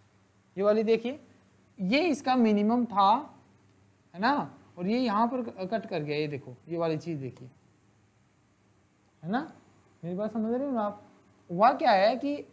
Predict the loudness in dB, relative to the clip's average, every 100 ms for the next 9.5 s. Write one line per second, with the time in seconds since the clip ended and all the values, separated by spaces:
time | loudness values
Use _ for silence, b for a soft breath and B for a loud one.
0 | -20 -12 -8 -6 -4 2 4 4 2 -2
1 | -2 -6 -6 -6 -6 -4 0 0 0 -4
2 | -4 -6 -2 0 -2 -4 b b -2 0
3 | 2 2 0 -2 -4 -4 -4 -4 -4 -2
4 | 0 0 -2 -2 -2 2 2 2 2 2
5 | 2 -2 -2 -2 -2 -2 0 2 2 -2
6 | -14 -18 b b _ 0 4 4 4 4
7 | 4 2 2 2 2 0 -2 -2 0 2
8 | 2 2 2 0 -4 -4 -4 -4 -2 0
9 | 0 -2 -8 -16 -16